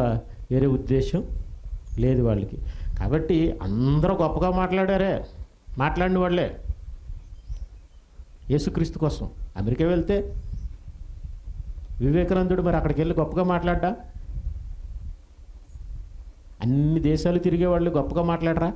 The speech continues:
ఏ ఎండకా గడుగును పడతారు, పట్టినోళ్లే వీళ్ళు తప్ప, వీళ్ళు నీతిమంతులంటే మనకు బుర్రలేదని అర్థం చేసి, "ఆ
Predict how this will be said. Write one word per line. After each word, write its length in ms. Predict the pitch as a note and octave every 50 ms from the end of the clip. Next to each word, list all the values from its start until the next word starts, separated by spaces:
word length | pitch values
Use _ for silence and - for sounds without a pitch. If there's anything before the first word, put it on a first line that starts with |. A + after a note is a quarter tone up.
| - - - - - - - - -
ఏ 220 | A#2 B2+ C#3+ D#3
ఎండకా 340 | D#3+ C#3+ C#3+ D3+ D#3+ F3+ E3+
గడుగును 460 | E3+ D#3 D#3+ D3+ D#3 D#3+ F3+ G#3 A#3 C#3 - - - - - - - - - - - - - - - - - - - - -
పడతారు, 280 | F#3 - - G#3+ F#3+
పట్టినోళ్లే 680 | - - - D#3 - - - F#3+ G#3 A3+ A3+ A#3 A#3+ A#3+
వీళ్ళు 400 | A#3 A#3 A#3 G#3+ F3 C3 G#2 - - - - - - - - - - - - - - - - - - - - - - - - - - - - - - - - - - - - - -
తప్ప, 280 | C#3+ C3+ C3+ - - D#3
వీళ్ళు 460 | D3+ D3 C#3+ C#3+ C#3+ C#3+ C#3+ C#3 C#3+
నీతిమంతులంటే 1120 | C#3 C#3+ C#3+ C#3+ E3 D#3 D#3+ D#3 D#3 D#3 D#3+ D#3 D#3+ D3 D3 - D3+ D3 C#3 B2+ C3 C#3+ C#3 - - - - - - - - - - - - - - - - - - - - - - - - - - - - - - - - - - - - - -
మనకు 240 | C3 C3+ C#3+ C#3+ D3
బుర్రలేదని 720 | B2 B2+ B2+ B2 C3+ D3 D#3 D#3 C#3 C#3+ C#3+ D3+ - G3 A3 - - - - - - - - - - - - - - - - -
అర్థం 180 | B2 - D3
చేసి, 220 | C#3 B2+ B2 A2 - - - - - - - - -
"ఆ 80 | G#2